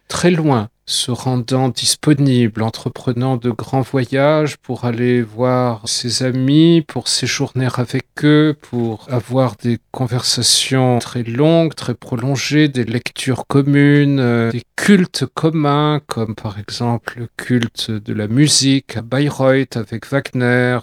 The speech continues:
Elle a joué de ce point de vue un rôle aussi important dans la vie de Frédéric Nietzsche en organisant de sa propre initiative le fameux séminaire de Sorrente,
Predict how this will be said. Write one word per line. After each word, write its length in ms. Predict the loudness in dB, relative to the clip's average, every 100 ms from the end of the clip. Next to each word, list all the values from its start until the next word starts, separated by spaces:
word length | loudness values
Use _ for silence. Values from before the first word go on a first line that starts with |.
| -6
Elle 200 | -8 -4
a 60 | -4
joué 800 | -6 -4 2 2 2 0 -2 -6
de 120 | -6
ce 180 | -6 -6
point 240 | -6 -6
de 80 | -6
vue 240 | -4 -2
un 140 | -2 -2
rôle 240 | -4 -4
aussi 340 | -2 -2 -2 -2
important 680 | -4 -6 -14 -10 0 2 2
dans 160 | 0
la 100 | -2
vie 260 | -2 -4 -2
de 200 | -2 -2
Frédéric 720 | -4 -6 -2 -2 -2 -6 -4
Nietzsche 560 | 2 2 2 0 0 2
en 380 | 2 0 0 -2
organisant 880 | -4 -2 0 0 -2 0 2 2
de 100 | 0
sa 220 | -2 -2 -4
propre 360 | -2 -2 -2
initiative 960 | -4 -2 -2 -4 -4 -4 -2 0 -4 -10 _ _ _ _ -10
le 120 | -8
fameux 460 | -6 -6 -2 0
séminaire 760 | 0 0 -2 -4 -2 0 0 -2 -8
de 80 |
Sorrente, 920 | -4 -2 0 -2 0 2 2 0 -6